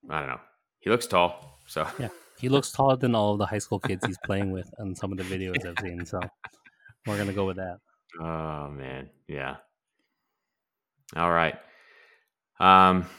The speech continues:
Speaker 1: anything else that we should get into here, Josh?
Speaker 2: I mean, we can. El Tráfico probably is the next one,
Speaker 1: Oh,
Speaker 2: you know,
Speaker 1: yes.
Speaker 2: on the horizon.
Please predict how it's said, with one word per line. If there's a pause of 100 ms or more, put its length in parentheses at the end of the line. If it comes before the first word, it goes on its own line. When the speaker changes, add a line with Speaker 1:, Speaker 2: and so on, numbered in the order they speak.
(140)
Speaker 1:
anything
else
that
we
should
get
into
here,
Josh? (880)
Speaker 2:
I
mean,
we
can. (380)
El
Tráfico
probably
is
the
next
one,
Speaker 1:
Oh,
Speaker 2:
you
know,
Speaker 1:
yes.
Speaker 2:
on
the
horizon.